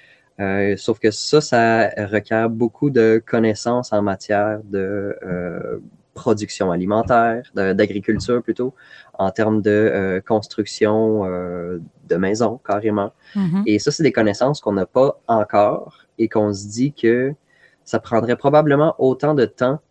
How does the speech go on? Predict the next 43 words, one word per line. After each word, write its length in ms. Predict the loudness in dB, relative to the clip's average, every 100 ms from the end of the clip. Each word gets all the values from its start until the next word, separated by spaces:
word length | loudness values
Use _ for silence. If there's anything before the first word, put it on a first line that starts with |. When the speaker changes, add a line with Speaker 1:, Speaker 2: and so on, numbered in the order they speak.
| _ _ _ -4
Speaker 1:
euh, 180 | 0 2
l'apprendre 520 | 2 0 0 0 2
de 120 | 0
quelqu'un 360 | 0 -2 -2 -4
qui 140 | -4
l'a 140 | -4 0
déjà 340 | 0 0 -2
fait 320 | -2 -6 -6 -10 _ _ _ _
que 160 | -2 0
de 280 | 4 4
suivre 460 | 2 -2 -2 0 0
un, 300 | 0 0 -2
une 160 | -4 -4
formation 540 | -2 0 0 -2 -6
professionnelle, 840 | -6 -6 -6 -6 -4 -4 -2 -2
euh, 160 | -2 -4
ou 160 | -4 -4
un 100 | -4
cours, 580 | -2 0 2 0 -2 -4
euh, 440 | -8 -6 -6 -6 -2
X 320 | -2 -2 -4
là-dessus. 440 | -4 -4 -6 -6 -6 _ _ _ -20 -20 _ -2
Comme 460 | 2 4 4 2 4
là 400 | 4 4 4 4
où 140 | 2
est-ce 100 | 0
qu'on 200 | 0 0
est 100 | 0
présentement, 580 | -2 -2 0 0 0 0
on 80 | 0
est 80 | -2
sur 260 | -2 -2
une 140 | -2 -2
petite, 480 | -4 -4 -6 -6 -4
euh, 580 | -2 -2 -4 -6 -6 -8
ferme 420 | -6 -4 -2 -2
personnelle 600 | -2 -4 -4 -4 -4 -6
qui 140 | -6 -6
n'est 100 | -2
pas 220 | 0 0
une, 260 | -2 -4 -4
une 300 | -6 -4 -6
entreprise. 840 | -6 -8 -8 -8 -8 -10 -16